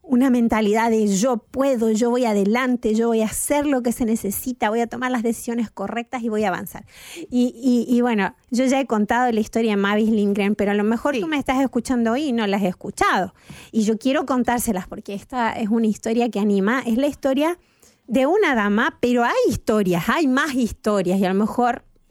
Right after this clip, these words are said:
Speaker 1: a lo mejor el que nos está escuchando conoce la historia de alguien. Yo justo escuchaba ayer a una dama que contaba que su suegra, eh, pasó los cien años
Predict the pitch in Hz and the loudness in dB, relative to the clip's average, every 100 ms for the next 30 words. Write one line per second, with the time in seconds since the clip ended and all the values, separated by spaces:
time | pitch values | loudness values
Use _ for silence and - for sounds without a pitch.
0 | - 196 220 214 302 440 403 220 208 190 | -12 -4 0 0 0 0 0 -2 -2 -2
1 | 240 240 190 262 320 302 185 196 370 403 | -2 -4 -4 -4 -4 -4 -6 -6 -4 0
2 | 254 214 226 196 202 202 196 202 202 240 | 2 2 0 -2 0 0 0 -2 -2 -4
3 | 262 175 - 247 285 196 196 294 _ _ | -4 -8 -4 -2 0 0 -2 -4 _ _
4 | _ _ _ - - - 233 233 226 220 | _ _ _ -20 -20 -4 0 2 4 2
5 | 262 226 196 202 190 277 294 247 240 196 | 2 -2 -6 -6 -2 0 2 2 0 -6
6 | - 233 - 311 320 269 226 277 311 _ | -8 -10 -8 -2 2 2 2 2 0 _
7 | - _ _ - 240 202 202 226 226 277 | -20 _ _ -4 0 2 2 0 0 0
8 | 269 285 - 269 262 226 226 330 - - | 0 0 -2 -2 0 2 2 0 -4 -14